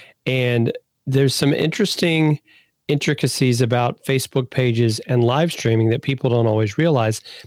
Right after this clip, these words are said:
And one of those is a lot of times you cannot actually do ads on your live stream on your page. And so really what you end up having to do is create a Facebook event. And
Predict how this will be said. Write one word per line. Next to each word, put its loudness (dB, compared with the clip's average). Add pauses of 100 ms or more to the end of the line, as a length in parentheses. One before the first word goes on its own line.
(220)
And 2
one 2
of 2
those 2
is 0
a 4
lot 2
of 0
times -2
you 0
cannot 0 (100)
actually 0 (500)
do 2
ads 0 (240)
on 2
your 2
live 2
stream 0
on 0
your 0
page. -2 (480)
And 0
so 2
really 4
what 0
you -2
end 2
up -2
having 0
to -2
do 2 (500)
is -2
create 0
a 0
Facebook -2 (160)
event. -4 (800)
And 2